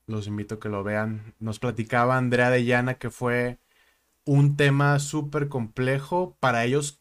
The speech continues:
crearla y justo hacer ese flip, donde pues todos los inversionistas que tenía en ese entonces en México, pues ponerlos ahora en una entidad en Estados Unidos. ¿Qué nos puedes contar de este proceso?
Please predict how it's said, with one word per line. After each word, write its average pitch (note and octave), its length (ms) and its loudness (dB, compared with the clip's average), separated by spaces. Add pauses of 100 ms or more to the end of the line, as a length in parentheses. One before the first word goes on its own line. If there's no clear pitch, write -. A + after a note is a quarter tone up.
crearla D3+ 1080 -2
y B2+ 100 -8
justo C3+ 380 -8
hacer C3 240 -4
ese C3 200 -6
flip, C#3 520 -4 (460)
donde A#2+ 420 -2
pues A2 380 -6
todos C3 260 0
los C3+ 200 -2
inversionistas A#2+ 760 -6
que B2 100 -10
tenía A#2 600 -6
en A2+ 320 -6
ese A2+ 200 -10
entonces A#2 320 -10
en A2 140 -4
México, C#3+ 640 -4 (340)
pues G#2 200 -8
ponerlos A#2 640 2
ahora A2+ 220 -2
en A#2 60 -4
una A#2+ 120 -2
entidad A#2 300 -4
en A2+ 100 -4
Estados A2 340 -4
Unidos. C3 520 0 (1200)
¿Qué D#3 120 8
nos D#3+ 200 4
puedes E3 420 6
contar C3 640 6
de C3+ 200 6
este C#3+ 280 0
proceso? C#3+ 1000 0